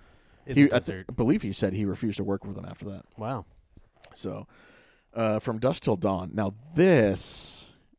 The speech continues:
Speaker 2: I think this fits the mold.
Speaker 1: I love this movie.
Speaker 2: It is, it, stylized horror movie.
Speaker 1: Yeah.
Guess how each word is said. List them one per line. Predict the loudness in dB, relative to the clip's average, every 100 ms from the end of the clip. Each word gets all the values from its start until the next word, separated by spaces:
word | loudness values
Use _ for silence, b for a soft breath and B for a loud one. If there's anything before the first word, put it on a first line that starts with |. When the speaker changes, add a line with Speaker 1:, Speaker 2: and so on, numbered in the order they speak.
| _ 0
Speaker 2:
I | 2
think | 2 0
this | -2 -2
fits | -6 -6
the | -6
mold. | -4 -4 -6 -14 -20 _ -4
Speaker 1:
I | -4
love | -6 -12 -12 -12
this | -16 -16
movie. | -18 -18 -20 -20 _ 2
Speaker 2:
It | 4 4
is, | 2 -6 -14 -6
it, | -6 -6 -10
stylized | -6 2 4 6 4 2 2
horror | 2 2
movie. | -2 -6 -8 -10
Speaker 1:
Yeah. | -4 -2 -2 -6